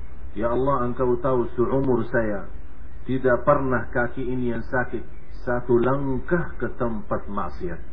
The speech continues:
Cuba doanya begini. "Ya Allah, Engkau tahu kaki ini yang sakit tidak pernah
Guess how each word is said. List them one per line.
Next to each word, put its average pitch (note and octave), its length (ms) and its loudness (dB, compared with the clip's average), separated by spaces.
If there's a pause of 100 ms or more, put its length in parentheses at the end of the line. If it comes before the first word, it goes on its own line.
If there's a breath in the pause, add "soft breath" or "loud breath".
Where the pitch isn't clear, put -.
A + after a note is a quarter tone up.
(3250)
Cuba C#3+ 240 2
doanya B2 440 2
begini. G2 240 -2 (240)
"Ya D3+ 200 4
Allah, F#3 320 8
Engkau F#3 400 8
tahu G#3 400 4
kaki F3+ 320 4
ini G3+ 280 4
yang F3+ 120 6
sakit A3 400 0
tidak F#3+ 400 2
pernah B3 480 4